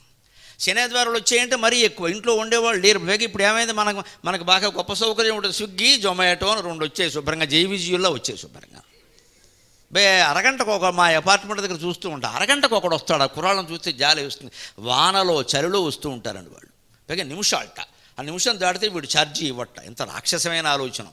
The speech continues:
కష్టపడి పట్టుకొచ్చాడు కదా, ఇవ్వాలి కదా. ఏవో నిమిషం, నిమిషం దాటితే ఇవాళ ఆకలేసి ప్రాణం పోయిందా? వాడు ఏదో పెడతాడు ఒక ఆఫర్, "మీకు టైమ్ దాటితే చెప్పండి, మీరు ఛార్జీ చెల్లించక్కల." వాడు ఆ ఛార్జీ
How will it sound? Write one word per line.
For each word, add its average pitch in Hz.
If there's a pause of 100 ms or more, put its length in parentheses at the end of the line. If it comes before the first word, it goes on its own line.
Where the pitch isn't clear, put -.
(280)
కష్టపడి 196
పట్టుకొచ్చాడు 175
కదా, 170
ఇవ్వాలి 151
కదా. 143 (800)
ఏవో 143
నిమిషం, 139 (380)
నిమిషం 175
దాటితే 175
ఇవాళ 156
ఆకలేసి 160
ప్రాణం 147
పోయిందా? 131 (960)
వాడు 214
ఏదో 240
పెడతాడు 233
ఒక 170
ఆఫర్, 170
"మీకు 165
టైమ్ 208
దాటితే 190
చెప్పండి, 180
మీరు 175
ఛార్జీ 165
చెల్లించక్కల." 139 (260)
వాడు 131
ఆ 143
ఛార్జీ 185